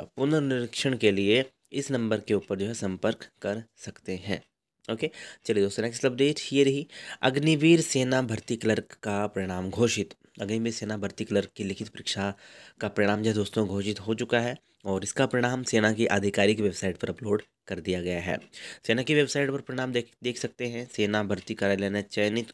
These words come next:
अभ्यर्थियों से अपने मूल प्रमाण पत्र दस दिसंबर तक जमा करवाने के लिए कहा है। चयनित उम्मीदवार जो है अपने मूल प्रमाण पत्र सेना भर्ती कार्यालय में दस दिसंबर तक जमा करवा दें। और अग्निवीर सेना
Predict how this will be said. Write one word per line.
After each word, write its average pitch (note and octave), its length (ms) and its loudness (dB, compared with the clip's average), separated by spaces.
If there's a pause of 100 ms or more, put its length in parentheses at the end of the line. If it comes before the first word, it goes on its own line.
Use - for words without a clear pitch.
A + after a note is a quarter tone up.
अभ्यर्थियों G2+ 440 -4
से G#2+ 120 -4
अपने G#2 280 2 (360)
मूल C#3 300 0
प्रमाण G#2+ 400 0
पत्र G#2+ 320 -6
दस A2+ 240 -4
दिसंबर G2+ 360 -4
तक G2+ 120 -6
जमा F#2+ 380 -4 (360)
करवाने G#2+ 340 -6
के G#2 140 -2
लिए F#2 140 0
कहा F2+ 280 -2
है। F2+ 240 -6 (360)
चयनित A#2 240 0
उम्मीदवार A#2+ 500 0
जो A2+ 140 2
है G#2+ 240 4
अपने G#2 380 -2
मूल G#2+ 260 -2
प्रमाण G#2+ 320 0
पत्र G#2 260 -4
सेना G2 280 -4
भर्ती G2 280 -6
कार्यालय F#2+ 320 0
में F#2+ 120 -4
दस G2+ 140 4
दिसंबर F#2+ 360 -4
तक G2 120 -6
जमा F#2 320 -4
करवा F#2+ 340 -2
दें। A#2 200 -2 (540)
और F2+ 260 0
अग्निवीर B2 400 -2
सेना A#2+ 500 0